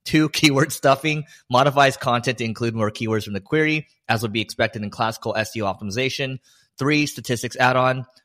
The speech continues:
modifies content to include quantitative statistics instead of qualitative discussion whenever possible, wherever possible. Cite sources, quotation additions, add relevant sources, easy to understand, simplify the languages, fluency optimization."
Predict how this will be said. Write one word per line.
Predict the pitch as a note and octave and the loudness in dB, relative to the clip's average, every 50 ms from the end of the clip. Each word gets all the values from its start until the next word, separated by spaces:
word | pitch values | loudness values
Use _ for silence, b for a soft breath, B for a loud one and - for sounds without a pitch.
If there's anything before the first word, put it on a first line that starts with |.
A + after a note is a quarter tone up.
| _ - | _ -2
modifies | A2+ A#2 B2+ B2 - C3 B2 A2+ | 2 2 2 2 2 2 0 0
content | - - A#2+ A#2 A2+ - A#2+ | 0 -2 -2 -2 0 -2 -6
to | A2 | -6
include | A2 - - B2 A2 | -6 -6 -6 -6 -6
quantitative | - - A#2+ A#2 A2 A2+ A2+ A2+ G#2+ | -4 -2 -2 -2 -2 -2 -4 -6 -6
statistics | - - G2+ - A#2 G#2 - A2 - | -6 -10 -10 -10 -10 -8 -8 -10 -10
instead | G#2 G#2 G#2 G2+ - - A2+ G#2+ - | -10 -10 -10 -12 -10 -6 -6 -6 -6
of | F#2 F#2+ | -8 -12
qualitative | - - - D3 D3+ D3+ C#3+ - D3 C3+ B2 | -6 0 2 4 4 2 2 -2 -6 -6 -6
discussion | B2+ C3+ - - C3+ C3 B2 - C3 A#2+ | -8 -10 -4 -2 -2 -2 -2 -2 -4 -4
whenever | A2+ G#2 G2+ F#2+ G2 | -2 -2 -2 -4 -6
possible, | F#2+ G2 C3 B2+ B2+ - - C3 C3+ C3 C3+ C3+ b b b b b _ | -4 0 0 0 0 0 -2 -2 0 0 0 -2 b b b b b _
wherever | A2 A#2 B2 C#3 B2+ A#2 | 4 6 6 6 6 4
possible. | F#2+ - G2+ E2+ - - G#2+ G#2 B2 - _ b b b b b b b | 0 -2 -4 -6 -6 -4 -4 -4 -4 -4 _ b b b b b b b
Cite | - - D3 D3 C#3 | -2 2 2 2 2
sources, | - D3 C#3 C3+ - - C3+ B2+ - | 2 2 0 2 0 -2 -4 -6 -4
quotation | - B2+ A#2+ - B2+ B2 A#2 - B2 | -4 -4 -2 0 -2 -2 -2 -2 -4
additions, | A2+ G2+ A2+ A2+ G#2+ - A#2 A2 G#2+ A2 A2+ - b b b b b b - | -4 -2 -4 -4 -4 -4 -4 -4 -4 -4 -6 -8 b b b b b b 0
add | A#2+ B2 A#2+ | 2 2 4
relevant | A#2+ A#2+ A#2 A2+ A2+ G#2+ | 4 2 2 0 -2 -4
sources, | - B2 A#2 A2+ A2+ - A2+ - - | -2 -2 -2 -2 -4 -6 -10 -6 -4
easy | C#3 C#3+ C3 C3 C3 | -4 -2 -2 -2 -2
to | B2+ A#2+ | -2 0
understand, | B2 A#2+ A#2 A2 - A#2+ A2+ A2 G#2+ | 0 0 -2 -2 -2 -4 -4 -4 -4
simplify | - A#2+ G#2+ A2+ - A#2 | -6 -8 -8 -6 -6 -4
the | G#2+ G#2 | -4 -4
languages, | G2+ G#2 A2 G#2+ G#2+ G#2+ A2+ G#2 | -4 -4 -4 -4 -4 -6 -6 -8
fluency | - - - C3+ C3+ C3 A#2+ - B2 | -8 -6 -4 -2 -2 -2 -2 -2 -2
optimization." | A#2 A2 G#2+ - A#2 A2 G#2 A2 G#2+ G#2 - A#2 A2 | -2 -2 -2 -4 -6 -6 -2 -2 -2 -2 -4 -6 -8